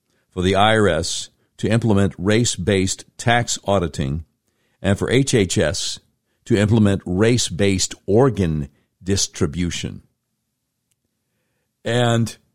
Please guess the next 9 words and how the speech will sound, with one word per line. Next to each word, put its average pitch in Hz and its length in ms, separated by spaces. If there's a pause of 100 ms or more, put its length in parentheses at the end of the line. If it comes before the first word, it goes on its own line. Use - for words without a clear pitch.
(1600)
what - 140
they're 131 80
saying 160 420
is, 90 460 (3500)
America 127 300
First 117 220
Legal 120 440
is 95 120
investigating 110 580